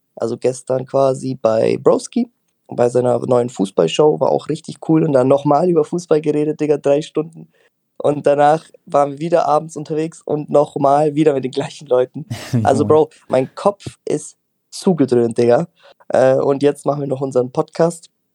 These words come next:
Speaker 1: Aber ja, das, das Ende der Saison, äh, beziehungsweise ist jetzt quasi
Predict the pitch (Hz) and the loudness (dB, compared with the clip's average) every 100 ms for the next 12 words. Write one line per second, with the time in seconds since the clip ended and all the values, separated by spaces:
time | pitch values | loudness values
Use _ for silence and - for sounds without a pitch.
0 | _ 120 117 120 120 117 - _ _ 113 | _ 2 2 4 2 2 -2 _ _ -8
1 | 107 - _ _ _ _ _ 110 - - | -8 -10 _ _ _ _ _ -10 -10 -12
2 | - 123 - - - 147 127 123 120 120 | -6 -6 -6 -8 -4 0 2 2 0 2
3 | 135 143 143 - _ - 135 65 65 - | 2 2 -4 -8 _ -8 -2 0 0 -2
4 | _ _ _ - - - 127 120 113 - | _ _ _ -20 -8 -6 -2 -2 0 0
5 | 104 101 98 - 92 - - 98 101 107 | 0 0 -4 -4 -8 -10 -4 -2 -2 -4
6 | 127 | -8